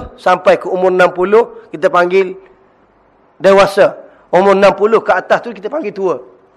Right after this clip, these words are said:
Ha, kalau kita panggil orang, orang lima puluh ni, "Alah, pakcik ni tua, orang merajuk." Ha, tak nak orang panggil tua. Tak tua lagi, cuma lama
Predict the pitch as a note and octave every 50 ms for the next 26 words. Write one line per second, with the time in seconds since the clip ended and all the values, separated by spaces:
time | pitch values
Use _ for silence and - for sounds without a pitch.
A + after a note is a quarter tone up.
0 | _ _ _ _ _ _ - - E3+ E3+ D#3 E3 E3 E3+ D3 E3 E3 F3 D3 D#3+
1 | D#3+ E3+ F3 F3 E3+ E3 E3+ E3+ F3 E3 D#3+ D#3+ E3 E3 F3 E3 E3 E3+ E3+ F3
2 | E3 E3 F3 E3+ E3+ E3+ F3 F3 D#3+ D3+ D3+ - D#3 D3+ D3+ - - E3 D#3+ C#3+
3 | - E3 D#3 D3+ D3 - D3+ D3 D3+ D3 C#3+ D3+ D3+ D3 D3 G#3 B3+ A#3+ - -
4 | - - _ _ _ _ _ _ _ _ _ _ _ D3+ D3+ D3 - - D3 D#3+
5 | F#3 G#3 G#3+ - F#3+ F#3+ F3 B3+ E4+ B3 G#3+ - A3+ G#3+ G#3+ F3+ C3+ - - -
6 | - _ - - D3+ - G3 G#3 A3 A3+ A3+ A3 G#3+ G#3+ B3+ C4+ C#4 C4+ A#3 E3+
7 | C3 - - F#3 F3 F#3 F#3 F3+ F3 F#3 G3 G3+